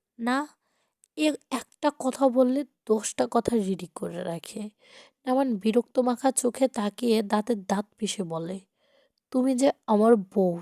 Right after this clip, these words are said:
তাই ঝাপটিয়ে ধরেছি। কি? বই গেছে আপনার মতো অহংকারী, অসভ্য গিটারওয়ালার বউ হতে।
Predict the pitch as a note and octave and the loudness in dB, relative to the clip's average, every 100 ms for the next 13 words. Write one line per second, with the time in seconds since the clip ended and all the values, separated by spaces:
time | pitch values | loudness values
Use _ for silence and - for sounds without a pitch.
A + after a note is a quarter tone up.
0 | - - F#3+ D#3+ - _ _ - - G3 | -8 -2 0 -2 -8 _ _ -6 0 0
1 | F#3+ - A#3 G#3+ - F3+ E3 - G3 F3 | 0 0 2 2 -2 -6 -2 -2 -2 -6
2 | _ _ _ _ _ - C#4 E4+ - - | _ _ _ _ _ 2 6 6 2 -16
3 | _ _ _ _ A3 C#4 E4 E4 C4+ - | _ _ _ _ 6 8 8 8 6 6
4 | G#3+ F#3 - C4+ C4 - - - A3 G3+ | -2 -4 -2 2 2 2 -2 0 2 4
5 | B3 - B3+ C4+ _ A3 G3 - B3 G3+ | 2 4 2 2 _ 2 4 0 -6 -8
6 | - C4 A3 F#3+ G3 G#3+ G#3+ G#3+ A3 F#3+ | -8 -8 -6 -4 0 4 4 6 4 2
7 | F#3+ F3 - F3 - | -2 -6 -6 -8 -8